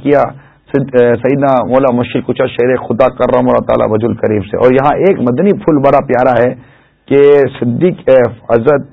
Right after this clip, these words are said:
سرکار مدینہ صلی اللہ تعالی وسلم نے یہ فرمایا کہ تم میرے دنیا اور آخرت میں بھائی ہو، لیکن پوری سیرت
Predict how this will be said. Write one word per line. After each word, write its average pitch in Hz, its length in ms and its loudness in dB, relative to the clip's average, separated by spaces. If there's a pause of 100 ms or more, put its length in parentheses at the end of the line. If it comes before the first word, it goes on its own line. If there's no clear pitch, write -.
سرکار 143 300 2 (100)
مدینہ 143 300 0
صلی 131 280 -2
اللہ 147 240 2
تعالی 139 180 0
وسلم 139 280 -2
نے 117 60 0
یہ 147 60 2
فرمایا 165 460 0
کہ 165 120 0
تم 156 160 -2
میرے 143 240 0
دنیا 139 240 0
اور 143 80 0
آخرت 135 260 -4
میں 127 220 -2
بھائی 107 200 -2
ہو، 101 120 -6 (480)
لیکن 123 320 -2
پوری 147 420 -2
سیرت 139 600 -2